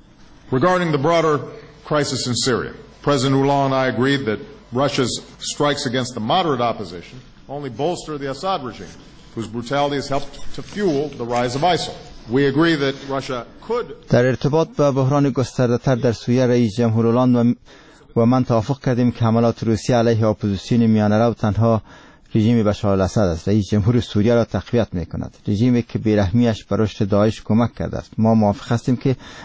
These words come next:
Speaker 2: اگر روسیه حملات هوایی‌اش را روی شکست دادن داعش متمرکز بسازد، نقش سازنده‌تر را ایفا کرده می‌تواند. رئیس جمهور اوباما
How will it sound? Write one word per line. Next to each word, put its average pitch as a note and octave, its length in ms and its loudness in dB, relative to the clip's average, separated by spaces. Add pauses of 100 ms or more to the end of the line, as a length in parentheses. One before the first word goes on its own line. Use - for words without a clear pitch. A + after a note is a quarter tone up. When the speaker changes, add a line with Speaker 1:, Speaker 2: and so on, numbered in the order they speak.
(120)
Speaker 2:
اگر A#2 260 4
روسیه G#2+ 340 0
حملات G2+ 420 2
هوایی‌اش G2+ 480 2
را G2+ 60 4
روی G2 220 4
شکست F#2 400 -2
دادن G2 260 4
داعش G2 380 0
متمرکز F2+ 480 0
بسازد، G2 400 0 (480)
نقش A2+ 240 0
سازنده‌تر G2 720 0
را G#2+ 180 2
ایفا G2+ 320 -2
کرده F#2 280 0
می‌تواند. - 500 -2 (260)
رئیس F#2+ 200 0
جمهور F2+ 240 2
اوباما F#2+ 420 2